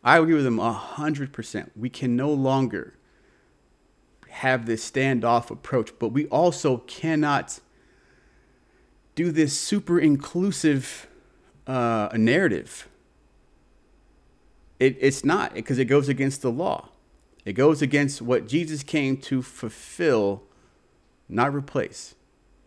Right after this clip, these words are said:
Galatians six, "Brothers and sisters, if someone is caught in a sin, you who live by the Spirit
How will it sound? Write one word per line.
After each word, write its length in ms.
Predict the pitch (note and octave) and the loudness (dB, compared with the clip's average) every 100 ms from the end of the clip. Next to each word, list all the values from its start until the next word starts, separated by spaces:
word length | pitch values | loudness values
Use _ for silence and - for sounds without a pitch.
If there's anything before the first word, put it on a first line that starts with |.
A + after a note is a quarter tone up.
| _ _ _ _ _ _ _ _ _ _ _ _ _ _ _ _ - | _ _ _ _ _ _ _ _ _ _ _ _ _ _ _ _ 0
Galatians 500 | B2 E3 D3 C#3+ C#3 | 6 6 6 2 0
six, 560 | - D#3+ - - - _ _ _ _ _ _ - | 0 0 -2 -10 -14 _ _ _ _ _ _ 4
"Brothers 320 | D3 E3 D#3+ | 6 8 6
and 100 | C#3+ | 2
sisters, 580 | C#3 D#3+ - - - - _ _ _ _ _ _ _ _ _ _ - | 0 -2 -4 -12 -14 -20 _ _ _ _ _ _ _ _ _ _ -4
if 100 | A#2 | 0
someone 300 | F#3 F#3 D#3+ | 4 4 4
is 100 | C3+ | 0
caught 340 | - E3+ D3+ | 2 4 4
in 120 | C3+ | 2
a 60 | A2+ | -2
sin, 500 | - - C#3+ F2+ A2+ - _ _ _ _ _ _ _ _ _ _ _ - | -4 -2 0 0 -4 -14 _ _ _ _ _ _ _ _ _ _ _ -4
you 220 | C3+ A3+ | 2 4
who 140 | F#3 | 4
live 240 | F3 F#3 D3 | 6 6 6
by 160 | C#3 | 6
the 120 | B2 A2 | 6 2
Spirit 480 | - E3+ A#2+ - | 2 4 4 2